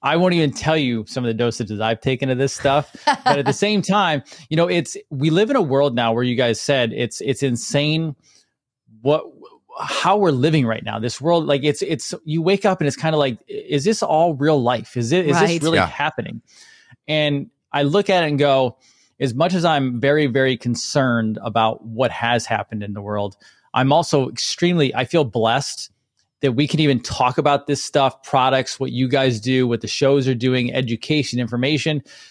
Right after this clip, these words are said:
Speaker 1: because if we're gonna go through this, like, look at how amazing it is we can go through this with solutions and answers, because right
Speaker 3: Yeah.
Speaker 1: now, the people living on the other side who actually have all this toxins in them,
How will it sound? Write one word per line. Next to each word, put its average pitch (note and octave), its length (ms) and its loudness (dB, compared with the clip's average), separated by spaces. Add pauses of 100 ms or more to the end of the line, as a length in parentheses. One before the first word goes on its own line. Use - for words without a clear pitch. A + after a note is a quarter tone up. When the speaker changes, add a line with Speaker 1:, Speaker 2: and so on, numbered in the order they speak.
(200)
Speaker 1:
because C#3 320 0
if C#3 100 0
we're C#3+ 120 0
gonna G#3+ 200 2
go C#3 240 2
through B2+ 240 -2
this, G#2 460 -4 (360)
like, C3+ 280 -2
look D3+ 300 0
at F3+ 60 2
how D#3 140 4
amazing C#3 380 2
it C3 40 2
is A2+ 100 0
we A#2 100 -2
can A#2+ 100 -2
go B2 160 2
through - 180 -4
this B2+ 180 -2
with A#2+ 100 -4
solutions B2+ 580 -4
and A2+ 100 -2
answers, B2+ 400 -2
because A#2 280 -2
right D#3 200 2
Speaker 3:
Yeah. F3 60 -6
Speaker 1:
now, D3+ 400 2 (220)
the B2 80 -8
people F3 300 2
living D#3 240 2
on C#3 80 2
the B2 100 2
other C3+ 160 2
side B2+ 340 0
who B2 140 0
actually A2 240 -2
have B2 260 -2
all C3+ 100 2
this B2 320 -4
toxins B2+ 640 -4
in B2 160 -2
them, F#3+ 280 2